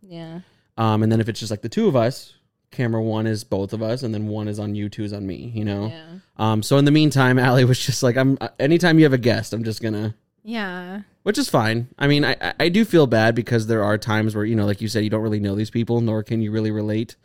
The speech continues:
Speaker 1: Right.
Speaker 2: to what we're talking about.
Speaker 1: And, like, no offense to any of our guests that have been on, but there are just some that, like, I have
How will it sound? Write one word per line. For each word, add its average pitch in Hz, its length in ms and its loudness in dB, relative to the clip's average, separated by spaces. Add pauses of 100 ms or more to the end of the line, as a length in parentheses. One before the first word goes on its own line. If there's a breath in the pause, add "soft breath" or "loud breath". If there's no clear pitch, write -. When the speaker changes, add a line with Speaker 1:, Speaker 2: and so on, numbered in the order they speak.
Speaker 1:
Right. 202 680 -10 (140)
Speaker 2:
to 131 100 0
what 120 160 4
we're 117 100 2
talking 113 400 -2
about. 123 220 0
Speaker 1:
And, - 80 -4
like, 302 220 -8
no 269 220 -12
offense 240 440 -10
to 214 120 -12 (120)
any 269 260 -6
of 196 140 -6
our 185 160 -6
guests 180 300 -12
that 190 80 -10
have 180 140 -10
been 180 200 -8
on, 165 320 -6
but 196 320 -8
there 190 200 -6
are 196 40 -8
just 196 260 -10
some 185 380 -6
that, 185 180 -8
like, 185 280 -10
I 180 100 -10
have 196 340 -12